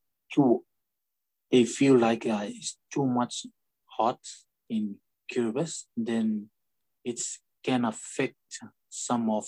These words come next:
the, the local fruits, like, uh, breadfruits and even the coconuts. They are getting, like, very small in size. And yeah, that's what people mention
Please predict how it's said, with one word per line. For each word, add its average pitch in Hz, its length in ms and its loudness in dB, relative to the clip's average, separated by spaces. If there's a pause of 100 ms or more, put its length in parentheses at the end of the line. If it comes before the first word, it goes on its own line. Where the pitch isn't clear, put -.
(140)
the, 98 320 -8 (340)
the 117 80 -4
local 120 420 2
fruits, - 800 -8
like, 110 200 -8
uh, 104 80 -6 (160)
breadfruits 123 720 -4 (400)
and 104 240 -6
even 131 340 0
the 110 240 0
coconuts. - 640 -2 (560)
They 113 140 0
are 104 180 0
getting, 113 440 -2
like, 101 260 -10 (600)
very 117 460 0
small 113 720 0 (640)
in 113 140 0
size. 107 640 -6 (220)
And 190 520 -12 (420)
yeah, 107 220 -4 (680)
that's 123 320 -4
what - 180 -6 (380)
people 110 540 -12 (140)
mention 120 760 -4